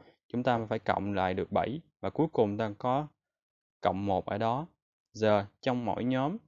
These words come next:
ta có thể đặt nhân tử ra hết mức ta muốn.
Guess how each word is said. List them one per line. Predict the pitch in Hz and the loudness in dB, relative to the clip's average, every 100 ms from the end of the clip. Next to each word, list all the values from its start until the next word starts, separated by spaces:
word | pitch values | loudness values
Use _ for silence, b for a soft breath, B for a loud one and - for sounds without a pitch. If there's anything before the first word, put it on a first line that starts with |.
| _ _ _ _ _ _ | _ _ _ _ _ _
ta | 127 | -2
có | - 151 | 0 -2
thể | 113 90 120 | 2 2 4
đặt | 117 - | 2 0
nhân | 131 120 113 | 0 0 2
tử | 90 104 | 2 2
ra | 131 123 | 4 2
hết | 120 143 - | 2 -2 -2
mức | 160 - | -6 -4
ta | 123 | -4
muốn. | 113 120 147 | -2 0 -2